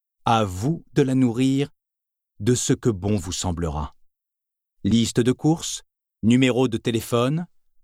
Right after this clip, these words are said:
poème aimé, arbre généalogique de votre belle famille et, pourquoi pas, formule mathématique. Vous allez voir, ça devient vite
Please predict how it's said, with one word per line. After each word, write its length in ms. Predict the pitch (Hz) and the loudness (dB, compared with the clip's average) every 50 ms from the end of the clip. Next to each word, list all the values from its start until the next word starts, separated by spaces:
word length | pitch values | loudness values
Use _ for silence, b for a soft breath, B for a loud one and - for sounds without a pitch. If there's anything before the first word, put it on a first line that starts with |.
| _ _ | _ _
poème 420 | - 120 110 107 107 110 110 107 110 | 2 4 4 4 4 2 2 2 2
aimé, 400 | 113 110 107 107 110 117 131 - - - - _ - _ _ _ _ - - | 2 2 2 0 0 -2 -6 -12 -20 -20 -20 _ -20 _ _ _ _ -2 2
arbre 460 | 131 135 135 127 110 95 98 107 101 | 2 2 2 2 -2 -6 -8 -6 -6
généalogique 840 | 92 110 127 131 131 120 113 113 113 110 110 95 110 127 123 - - _ _ - | -4 -4 -2 0 0 0 0 0 0 -2 -2 -2 -2 -4 -4 -6 -10 _ _ -2
de 120 | 113 127 | 0 0
votre 240 | 120 113 113 - 110 | 2 0 -2 -4 -4
belle 200 | 98 107 123 123 | -2 -2 -2 -2
famille 500 | - - 131 120 117 117 120 135 160 180 B B B B 240 B - | -2 -2 -2 0 0 2 2 2 2 0 B B B B -12 B 0
et, 260 | 165 139 131 123 120 - _ | 2 2 2 2 -2 -4 _
pourquoi 380 | - 214 214 - - 135 101 85 | -2 -2 -2 -4 -4 -6 -6 -6
pas, 320 | _ - 98 101 120 - _ _ _ _ _ _ _ _ _ _ - | _ -6 -6 -6 -6 -8 _ _ _ _ _ _ _ _ _ _ -14
formule 580 | - - - 156 127 117 120 113 113 123 127 | -4 0 2 2 2 0 -2 -4 -4 -4 -4
mathématique. 920 | 120 113 117 123 - 165 165 165 160 156 - - 76 - _ - - _ _ _ _ _ _ _ _ _ _ _ _ _ _ | -4 -4 -4 -4 -2 -4 -4 -4 -6 -10 -12 -14 -16 -16 _ -20 -20 _ _ _ _ _ _ _ _ _ _ _ _ _ _
Vous 300 | - 160 139 214 233 220 | 0 2 4 4 4 4
allez 140 | 262 233 185 | 4 2 2
voir, 340 | 113 92 113 117 80 71 - _ _ _ _ _ _ _ _ _ _ _ _ _ _ - | 0 0 -2 -4 -4 -6 -16 _ _ _ _ _ _ _ _ _ _ _ _ _ _ -4
ça 180 | - - 156 | 0 0 2
devient 380 | 135 143 160 139 127 139 135 131 | 2 2 0 0 2 0 0 0
vite 340 | 110 98 139 196 - - - | 0 -2 -4 -4 -4 -6 -8